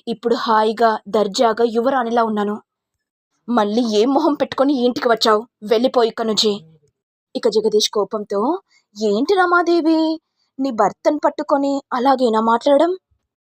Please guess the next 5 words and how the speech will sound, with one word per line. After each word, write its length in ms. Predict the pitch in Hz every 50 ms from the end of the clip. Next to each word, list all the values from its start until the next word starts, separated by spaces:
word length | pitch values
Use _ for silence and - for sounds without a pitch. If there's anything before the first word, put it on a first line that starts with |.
| _ _ -
అలా 140 | 285 285
మాట్లాడకూడదు 720 | 277 262 226 214 220 - 381 381 359 311 - 330 269 233
రమాదేవి, 640 | 226 220 214 220 220 214 202 220 220 226 226 254 254 240 247 - _ - 311
తప్పు 180 | 254 - -
కదా. 260 | - 381 330 339 339